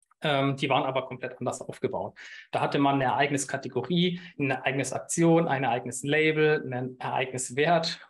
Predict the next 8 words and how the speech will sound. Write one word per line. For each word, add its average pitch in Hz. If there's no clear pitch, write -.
und 160
dann 139
noch 143
eine 143
benutzerdefinierte 135
Definition. 117
Also, 135
ähm, 117